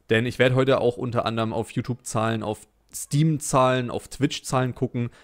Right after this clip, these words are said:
Die offiziellen Spielerzahlen haben wir nicht von dem Bayonet-Launcher. Und alle Seiten, die da irgendwelche Zahlen angeben, das stimmt alles nicht. Das ist alles nur geraten, geschätzt, was auch immer.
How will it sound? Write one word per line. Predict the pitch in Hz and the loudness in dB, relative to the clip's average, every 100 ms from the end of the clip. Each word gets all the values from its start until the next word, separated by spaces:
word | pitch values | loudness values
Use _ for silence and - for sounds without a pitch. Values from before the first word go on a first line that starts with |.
| _ - | _ -6
Die | 240 - | -2 2
offiziellen | 190 220 - - 160 156 | 2 2 -4 0 2 2
Spielerzahlen | - - 143 139 - - 104 120 123 | -4 -4 0 0 0 -2 0 -2 -6
haben | - 120 123 110 | -4 2 2 2
wir | 101 | 2
nicht | 95 95 - | 2 -2 -6
von | - 104 98 98 - - | -6 -2 -2 -4 -8 -6
dem | 104 | 0
Bayonet-Launcher. | 92 123 110 92 87 87 110 127 - - _ - | 4 4 4 0 -4 -2 2 2 0 -20 _ -6
Und | 120 | -2
alle | 127 147 | 2 4
Seiten, | 110 110 135 127 | 6 6 4 0
die | 113 | 2
da | 110 | 2
irgendwelche | 85 110 113 104 113 | 2 0 0 -4 -4
Zahlen | - 117 120 | -4 -4 -2
angeben, | - 113 104 107 107 104 - | -4 -4 0 0 0 -4 -4
das | 107 | -6
stimmt | - 117 117 - | -4 -4 -4 -6
alles | 87 90 | -8 -6
nicht. | 107 107 | -4 -4
Das | 101 | -4
ist | |
alles | - 104 - | -2 -2 -2
nur | 107 | -4
geraten, | 98 98 95 113 110 107 107 | -2 2 4 4 2 -4 -4
geschätzt, | 101 - 117 110 - | -6 -4 -4 -6 -4
was | 107 107 | -4 -2
auch | 101 | -4
immer. | 113 117 | -4 -4